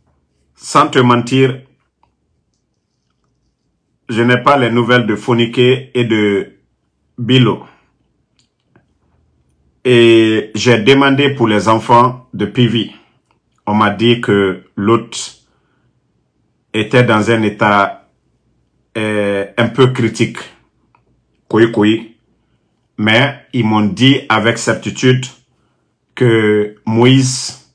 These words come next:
n'y était pas. Il n'y était pas là-bas ou il est ailleurs.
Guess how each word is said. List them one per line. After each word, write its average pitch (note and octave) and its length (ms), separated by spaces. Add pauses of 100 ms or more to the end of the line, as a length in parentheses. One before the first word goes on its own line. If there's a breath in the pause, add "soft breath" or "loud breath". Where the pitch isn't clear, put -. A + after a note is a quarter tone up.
n'y A2+ 200
était G2 240
pas. - 280 (2500)
Il A2 120
n'y D#3 140
était C3 260
pas E3+ 160
là-bas E3 600
ou G#3 460
il D3 160
est F3+ 240
ailleurs. E3 500